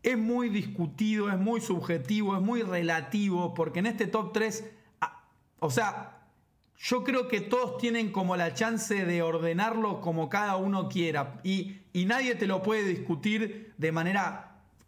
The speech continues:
fundamental, es decir, "No, porque yo tengo razón". O sea, se puede dar la discusión, pero acá hay mucho de lo que cada uno considera y del gusto y la subjetividad de cada ser humano, porque la verdad es que estas tres derechas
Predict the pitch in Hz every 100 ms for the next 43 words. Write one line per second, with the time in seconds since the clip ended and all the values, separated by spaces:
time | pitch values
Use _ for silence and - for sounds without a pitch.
0 | _ - - 175 170 170 170 175 175 160
1 | 165 - 180 226 220 285 262 220 208 262
2 | 254 233 220 208 196 190 127 - - -
3 | - 185 - - - 202 185 269 294 269
4 | 247 220 214 202 233 202 139 165 170 175
5 | 285 247 240 220 269 240 269 254 247 -
6 | - - 135 170 175 175 185 185 262 285
7 | 240 233 254 262 190 185 170 - 175 214
8 | 262 247 190 170 165 220 254 247 214 175
9 | - 151 165 160 160 180 240 277 - -
10 | - 135 151 131 220 226 226 208 175 160
11 | 143 - - - - - 190 190 175 156
12 | 147 139 151 160 160 170 175 240 240 214
13 | 214 254 240 - 233 247 214 226 214 247
14 | 185 127